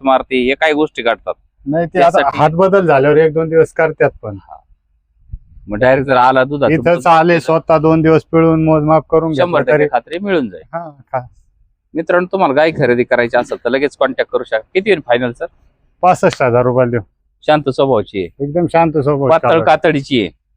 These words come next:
Speaker 2: एकदम स्किन, अं, फुल चमक आहे स्किनला. आणि शांत खूप आहे.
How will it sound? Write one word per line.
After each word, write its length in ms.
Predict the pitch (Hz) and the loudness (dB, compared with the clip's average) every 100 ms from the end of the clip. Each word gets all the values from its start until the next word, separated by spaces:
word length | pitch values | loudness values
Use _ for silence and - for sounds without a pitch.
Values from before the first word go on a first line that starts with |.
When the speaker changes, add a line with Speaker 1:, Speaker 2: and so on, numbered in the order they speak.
| - | -10
Speaker 2:
एकदम 360 | 147 156 185 190 - _ _ _ _ _ | -8 -2 -2 -2 -6 _ _ _ _ _
स्किन, 680 | - - 175 165 165 165 160 | -20 -6 0 2 2 2 2
अं, 680 | 160 156 151 147 143 131 117 _ _ _ _ - | 2 2 2 2 -2 -4 -10 _ _ _ _ -2
फुल 240 | 156 165 | 2 2
चमक 400 | 139 165 165 139 | 2 2 2 2
आहे 100 | 127 | 0
स्किनला. 480 | - - 139 135 139 - _ _ _ _ _ _ _ _ _ _ _ 127 | 0 0 2 4 2 0 _ _ _ _ _ _ _ _ _ _ _ -6
आणि 180 | 131 135 | -2 0
शांत 340 | - 160 170 156 147 | 2 2 2 2 0
खूप 240 | 135 120 | 0 -2
आहे. 140 | 104 | -4